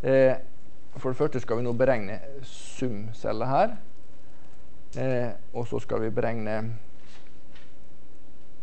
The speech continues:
eh, angi en, em,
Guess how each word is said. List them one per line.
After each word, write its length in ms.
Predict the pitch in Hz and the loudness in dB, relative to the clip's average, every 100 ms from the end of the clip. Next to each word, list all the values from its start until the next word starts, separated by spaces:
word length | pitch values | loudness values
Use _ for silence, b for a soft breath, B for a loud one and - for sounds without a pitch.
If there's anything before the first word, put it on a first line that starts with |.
| - - - - - - - - - - - - - - - - - - - - - 117 | 0 0 0 0 0 -2 -2 0 0 0 0 0 0 0 0 0 0 0 0 0 0 0
eh, 420 | 117 113 - - - 113 113 113 - - - - - - - - - - - - - - - - - - - - - - - - | 0 0 0 0 0 0 0 0 0 0 0 0 0 0 0 0 0 0 0 0 0 0 0 0 0 0 0 0 0 0 0 2
angi 440 | 151 117 107 113 120 - - - - - - - - - - | 4 4 2 2 2 2 0 0 -2 -2 -2 -2 -2 -2 -2
en, 240 | 120 113 110 | -2 0 0
em, 300 | 104 98 | 0 0